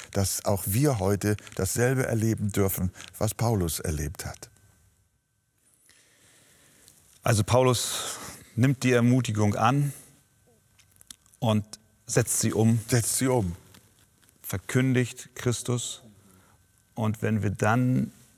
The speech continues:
Speaker 2: und das können wir aus unserer heutigen Perspektive zurückschauen, hat Gott ja wirklich in Korinth was bewirkt.
Speaker 1: Ja.
Speaker 2: Und was für ein Segen ist uns auch heute noch hinterlassen, allein durch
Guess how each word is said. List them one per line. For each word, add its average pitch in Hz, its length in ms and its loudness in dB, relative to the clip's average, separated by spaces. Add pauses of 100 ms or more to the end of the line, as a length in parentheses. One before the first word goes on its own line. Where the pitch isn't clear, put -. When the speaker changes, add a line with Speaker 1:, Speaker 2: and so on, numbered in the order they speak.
(440)
Speaker 2:
und 95 180 -2
das 95 160 0
können 120 260 2
wir 131 160 4
aus 110 120 -2
unserer 113 260 0
heutigen 113 380 0
Perspektive 110 840 -2
zurückschauen, 113 840 0
hat - 220 -6
Gott 110 200 0 (120)
ja 104 280 -2
wirklich 104 460 0
in 107 120 0
Korinth 95 440 -2
was 92 160 2
bewirkt. 87 560 -2
Speaker 1:
Ja. 98 180 -6 (640)
Speaker 2:
Und 101 300 -2
was 104 220 0
für 120 140 -2
ein 107 140 4
Segen 101 480 2
ist 92 320 -6
uns 165 300 2
auch 90 280 -2
heute 139 280 0
noch 92 160 -4
hinterlassen, 98 600 0 (260)
allein 92 260 0
durch 98 160 -2